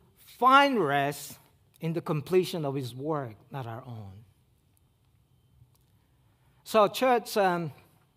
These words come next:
is it okay if we have a little bit of fun, uh, this morning?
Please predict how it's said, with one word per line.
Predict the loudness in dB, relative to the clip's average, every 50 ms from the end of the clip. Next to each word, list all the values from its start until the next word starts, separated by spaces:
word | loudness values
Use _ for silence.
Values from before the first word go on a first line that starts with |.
| _ _ -20 _ _ _ _ -20 _ _
is | -4 -4 0 0
it | 4 6
okay | 6 6 6 4 2 2 4 6 6 4
if | 2 0 0
we | 0 2
have | 2 2 2
a | 2
little | 2 2 2 0 0
bit | -2
of | -6 -4
fun, | -2 0 0 0 0 -2 -8 -12 -16 _ _ _ _ _ _ _ _ _ _ _ _ _
uh, | -20 -20 -20 -20 -20 _ _ _ _ _ _ -20 -20 -20 -14 -8
this | -6 -6 -6 -2
morning? | -2 -2 0 0 -2 -4 -6